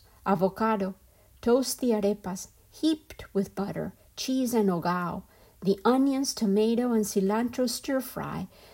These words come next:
that is the basis of Colombian cooking, and we decided to postpone dessert until the afternoon.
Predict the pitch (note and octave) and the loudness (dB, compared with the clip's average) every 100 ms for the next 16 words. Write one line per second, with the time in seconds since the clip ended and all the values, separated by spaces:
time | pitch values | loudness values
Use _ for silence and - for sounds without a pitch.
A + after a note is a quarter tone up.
0 | - G#3+ G#3+ G3+ E3+ G3+ F3 C4 B3+ - | -2 2 4 4 2 0 0 -2 -2 -4
1 | F3+ F#3 - - F3+ F#3 F#3+ F#3 E3+ - | -2 -2 -4 -4 -2 0 0 -2 -4 -2
2 | G3+ F#3 F3+ F#3+ - - - - A3 G3 | -2 -4 -6 -8 -14 -20 -20 -2 2 4
3 | G3+ C4 C4+ C4 A#3+ G3 G3 G3+ A3 - | 4 2 2 0 0 0 0 -2 -4 -4
4 | - G3 - - A3+ A#3+ A#3+ F3+ F3+ - | -2 -2 0 2 4 4 2 0 -2 -4
5 | - G#3 F#3+ F#3+ F3 D#3+ D#3+ - E3 D3+ | 0 0 2 2 2 -2 -6 -8 -6 -6
6 | - F#3 | -8 -14